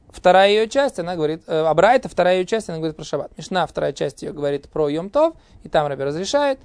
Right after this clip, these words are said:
а, а Брайта, вторая её часть, говорит про шаббат, и там Реби запрещает.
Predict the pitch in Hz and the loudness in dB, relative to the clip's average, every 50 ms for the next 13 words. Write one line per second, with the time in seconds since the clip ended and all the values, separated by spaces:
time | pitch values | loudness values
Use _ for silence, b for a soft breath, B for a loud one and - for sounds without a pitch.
0 | b b b b b b b b - 208 220 214 208 190 - - 156 151 147 147 | b b b b b b b b 2 4 6 6 6 4 2 -4 -4 -2 0 0
1 | 143 143 139 135 143 165 202 226 247 262 247 - 190 - _ - - - 165 170 | 0 -2 -4 -4 0 2 4 4 4 2 0 -4 -8 -8 _ -16 -6 -4 -2 -2
2 | 170 165 156 151 - 190 185 160 147 147 156 156 - - 151 143 - - 151 160 | 0 -2 -2 -2 -2 -4 -2 0 -2 -2 -2 -4 -4 -6 -6 -4 -4 -4 0 2
3 | 175 185 165 151 - 156 151 147 143 143 139 135 139 - 226 220 - - 269 269 | 2 2 2 -2 -8 -6 -6 -4 -4 -4 -4 -6 -8 -10 -12 -14 -14 -16 -18 -20